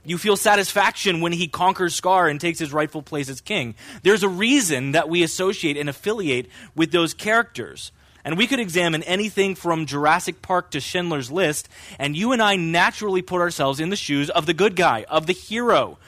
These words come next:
We naturally identify and associate ourselves with that main character. In fact, Roger Ebert, who is perhaps the most famous movie critic who has ever lived, said it this way. He said, "We can't help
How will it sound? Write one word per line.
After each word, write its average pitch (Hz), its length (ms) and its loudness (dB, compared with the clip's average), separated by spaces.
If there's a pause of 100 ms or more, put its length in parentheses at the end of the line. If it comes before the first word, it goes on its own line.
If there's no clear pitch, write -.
(200)
We 190 100 -2
naturally 226 480 2
identify 202 840 2
and 180 140 -2
associate 170 680 0
ourselves 147 600 2 (220)
with 175 200 0
that 190 180 4
main 170 240 -2
character. 196 520 -2
In 143 120 -6
fact, 185 320 2 (280)
Roger 185 440 4
Ebert, 156 480 -2
who 160 120 -2
is 147 100 -2
perhaps 160 400 -2
the 160 100 -4
most 143 200 -4
famous 170 320 -4
movie 160 280 -2
critic 135 340 -4
who 147 120 -4
has 131 240 -4
ever 180 200 2
lived, 123 380 -4 (380)
said 180 240 2
it 151 120 -2
this 202 200 0
way. 104 300 -6 (240)
He 190 140 -2
said, 202 300 4 (100)
"We 208 220 0
can't 247 360 2
help 247 500 4